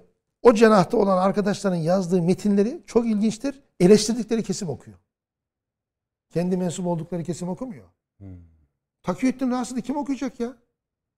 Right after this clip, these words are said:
Speaker 1: Eleştirdiğin kesim okuyor işte. Böyle bu ama. E, dolayısıyla burada A grubu, B grubu değil. Yani bizim bilgi düzeyinde tarihle irtibatımızı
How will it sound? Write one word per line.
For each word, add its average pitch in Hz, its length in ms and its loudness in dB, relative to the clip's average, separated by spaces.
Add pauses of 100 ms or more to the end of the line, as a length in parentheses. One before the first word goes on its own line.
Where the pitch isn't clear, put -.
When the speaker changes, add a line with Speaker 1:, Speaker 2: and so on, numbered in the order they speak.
(460)
Speaker 1:
Eleştirdiğin 294 480 0
kesim 226 280 -2
okuyor 175 260 -6
işte. - 200 -18 (1080)
Böyle 214 360 4
bu 320 80 0
ama. 151 340 -4 (880)
E, 160 300 -4 (100)
dolayısıyla 220 600 0 (840)
burada 214 540 0
A 202 160 0
grubu, 220 380 -2
B 190 120 4
grubu 175 380 0
değil. 127 240 0 (120)
Yani 127 200 -8
bizim 165 460 -6
bilgi 165 440 6
düzeyinde 120 720 -2 (120)
tarihle 240 500 -4
irtibatımızı 165 920 -4